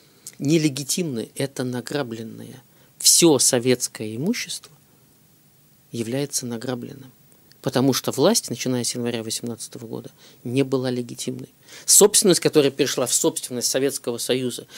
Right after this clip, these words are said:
это собственность, изъятая в большинстве случаев заведомо незаконным путем. Кроме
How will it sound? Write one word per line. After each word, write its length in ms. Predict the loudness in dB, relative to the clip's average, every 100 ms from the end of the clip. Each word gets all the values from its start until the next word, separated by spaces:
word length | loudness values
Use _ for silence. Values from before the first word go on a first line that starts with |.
| -10
это 180 | -6 -2
собственность, 520 | 0 0 0 -2 -2
изъятая 560 | -2 -4 2 0 2 -2
в 100 | 0
большинстве 680 | 0 2 0 -6 -6 -6 -6
случаев 560 | -6 -8 -6 -6 -6 -14 -18 -2
заведомо 440 | 2 4 4 2
незаконным 460 | 0 -4 -6 -8 -8
путем. 340 | -10 -10 -10 -12 _ -20 -2
Кроме 340 | 6 6 6